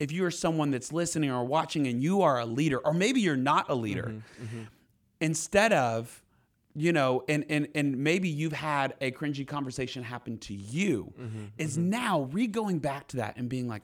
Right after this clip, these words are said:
Speaker 1: "Okay, was this individual trying to
Speaker 2: Mm-hmm.
Speaker 1: protect the culture of a friendship, an organization, a
Speaker 2: Yeah.
Speaker 1: marriage, like,
Speaker 2: Yeah.
Speaker 1: whatever it is?"
Speaker 2: Right,
Speaker 1: Yeah.
Speaker 2: right.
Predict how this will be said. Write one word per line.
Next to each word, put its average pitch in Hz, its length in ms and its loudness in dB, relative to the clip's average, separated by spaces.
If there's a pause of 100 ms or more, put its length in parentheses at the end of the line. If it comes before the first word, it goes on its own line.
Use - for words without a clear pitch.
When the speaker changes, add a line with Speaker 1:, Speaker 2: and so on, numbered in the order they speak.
Speaker 1:
"Okay, 110 280 -8 (200)
was 123 240 -6
this 180 180 -4
individual 120 560 -6
trying 139 560 -6
to 98 480 -6 (180)
Speaker 2:
Mm-hmm. 113 220 -12
Speaker 1:
protect 120 560 -6
the 120 80 -6
culture 104 540 -6
of 104 160 -12
a 98 40 -10
friendship, 135 560 -2 (240)
an 113 80 -8
organization, 120 920 -2 (180)
a 117 80 -4
Speaker 2:
Yeah. 107 100 -2
Speaker 1:
marriage, 123 600 2 (320)
like, 120 460 -4 (120)
Speaker 2:
Yeah. 117 220 -12 (160)
Speaker 1:
whatever 151 440 4
it 117 80 0
is?" 123 480 0
Speaker 2:
Right, 123 200 -8
Speaker 1:
Yeah. 131 180 -2
Speaker 2:
right. 117 260 -10